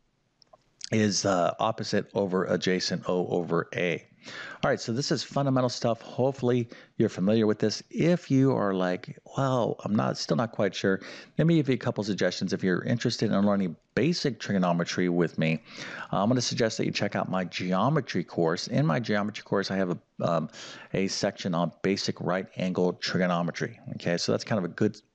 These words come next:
like, mini starter course in terms of, uh, you wanting to learn trigonometry. But if you really wanna learn advanced and full complete trigonometry, then you wanna go ahead and check out my pre-calculus course. I have several, no, not several, like, four chapters, I believe,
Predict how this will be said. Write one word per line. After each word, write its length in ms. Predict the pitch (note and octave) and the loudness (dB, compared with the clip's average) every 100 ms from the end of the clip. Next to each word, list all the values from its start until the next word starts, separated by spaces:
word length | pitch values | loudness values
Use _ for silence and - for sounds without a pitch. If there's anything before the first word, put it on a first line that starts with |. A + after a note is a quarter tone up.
| - | -2
like, 180 | A#2 G2 | -2 0
mini 300 | F#2+ G#2 G2 | 2 4 4
starter 400 | - - F#2+ F#2+ | 2 0 0 -2
course 440 | - G2 F#2 - - - - - - | -2 2 2 0 -8 -16 -16 -10 -4
in 120 | F2+ | -2
terms 300 | - F#2+ F2+ | 0 0 2
of, 180 | E2 F2 | 0 0
uh, 200 | F2 E2+ | -2 -2
you 180 | F2 F#2 | -2 0
wanting 280 | F#2 F2 - | 2 0 -2
to 120 | E2+ | 0
learn 240 | G#2 C#3 | 2 2
trigonometry. 640 | - G#2+ E2+ F2 - F#2 F2+ - - - | 2 0 2 0 0 -2 -2 -8 -16 -4
But 100 | A2 | -2
if 100 | G#2+ | 2
you 60 | A2+ | 4
really 160 | C#3+ | 4
wanna 220 | C3 A2 G#2+ | 4 4 4
learn 260 | A2 G#2+ - | 2 2 0
advanced 680 | G2+ F#2+ F#2+ G#2+ - - - | -2 0 2 2 0 -4 -2
and 260 | F2 E2 | -2 -4
full 420 | - - A2+ G#2+ | -10 -2 2 2
complete 560 | - - - - C3+ C#3+ | 0 -10 -8 -2 0 -2
trigonometry, 800 | - A2+ G#2 A#2+ B2 - F#2 F2+ - - - - | -2 0 2 2 2 0 0 -2 -6 -20 -10 0
then 140 | A2 | 4
you 100 | G#2+ | 6
wanna 200 | G2+ F#2+ | 4 2
go 100 | F#2 | 2
ahead 100 | F2+ | 0
and 80 | D#2+ | 0
check 160 | G2 F2+ | -2 -2
out 140 | F2 | -2
my 140 | E2+ | -2
pre-calculus 1000 | E2 - - G#2+ G2 - G#2 F#2+ - E2 | -4 -6 0 2 2 0 -2 -2 -2 -4
course. 320 | - E2+ D2 F#2 | -2 -2 -2 -2
I 40 | |
have 120 | E2+ | -2
several, 500 | - - G2 F2+ E2+ - | -2 -2 2 2 0 0
no, 120 | - | 0
not 160 | G#2+ F2+ | 2 0
several, 240 | G2+ D#2+ | -2 -2
like, 180 | D#2+ - | -4 -6
four 280 | - G#2+ G2 | -2 0 2
chapters, 460 | - G#2+ G#2+ G#2+ | 0 -2 0 0
I 60 | G#2+ | 0
believe, 320 | G#2+ A2 A2 | 2 2 2